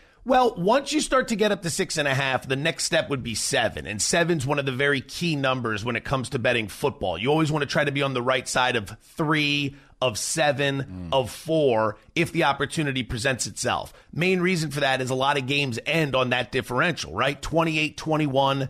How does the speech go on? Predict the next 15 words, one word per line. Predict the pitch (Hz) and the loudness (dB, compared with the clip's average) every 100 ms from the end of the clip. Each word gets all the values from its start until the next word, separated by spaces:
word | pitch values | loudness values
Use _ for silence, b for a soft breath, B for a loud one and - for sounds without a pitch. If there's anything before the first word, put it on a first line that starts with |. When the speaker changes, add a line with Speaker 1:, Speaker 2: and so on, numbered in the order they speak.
| B _ | B _
Speaker 1:
thirty-five | 170 170 151 131 135 139 | 0 2 2 2 2 0
twenty-eight, | - 151 143 131 135 131 | -2 -2 0 0 -2 -4
twenty-four | - 156 156 139 151 135 | -4 -2 -2 0 0 0
seventeen. | - 143 135 123 - 143 139 131 131 B B B | 2 0 0 -6 -4 -2 0 -2 -6 B B B
So, | - 190 160 - | 0 2 2 -2
uh, | 156 127 131 - 131 104 | -10 -10 -16 -8 -8 0
being | 208 247 | 2 4
on | 247 214 | 2 2
the | 175 | 2
right | 180 160 | 0 2
side | 170 156 | 0 2
of | |
these | 143 131 | 0 0
numbers | 143 127 120 | 0 0 -2
is | 117 | -4